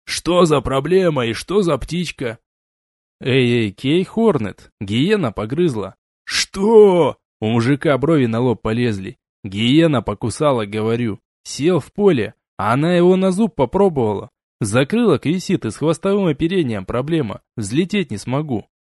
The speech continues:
Он выдохнул и покачал головой. «Сильно? Далеко машина?» «Километров двадцать отсюда.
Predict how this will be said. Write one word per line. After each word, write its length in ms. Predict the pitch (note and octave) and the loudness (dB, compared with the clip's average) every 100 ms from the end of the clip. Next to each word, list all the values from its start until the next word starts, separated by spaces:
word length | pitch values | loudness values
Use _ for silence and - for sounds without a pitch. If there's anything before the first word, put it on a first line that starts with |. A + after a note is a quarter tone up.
| _ _ _ _ - | _ _ _ _ -2
Он 200 | A#2 E3+ | 0 2
выдохнул 560 | A3+ A3+ C3+ - G#2+ | 2 2 0 -2 -4
и 40 | A2+ | -2
покачал 540 | A#2+ A#2 A#2+ D#3 C3+ | -4 -4 -2 0 0
головой. 580 | A2 A2+ A#2 C3 A#2 F2+ _ _ _ _ _ | 0 0 0 0 -2 -4 _ _ _ _ _
«Сильно? 720 | - A#2+ C#3+ F#3 F3+ C3+ G#2 _ | -10 -2 0 0 -2 -4 -8 _
Далеко 540 | G#2 A2 C3+ D3 F3 G#3+ | -6 -4 -2 0 4 4
машина?» 600 | F#3 C#3+ - D3 A2 - _ _ _ _ | 4 -2 -2 -4 -4 -10 _ _ _ _
«Километров 640 | A2 A#2 D#3 G#3+ G3+ F#3+ | -4 -2 0 0 2 0
двадцать 460 | E3 G3+ G#3+ - G#2+ | 0 0 0 0 -4
отсюда. 480 | A2+ - B2+ G2 | -6 -4 -6 -6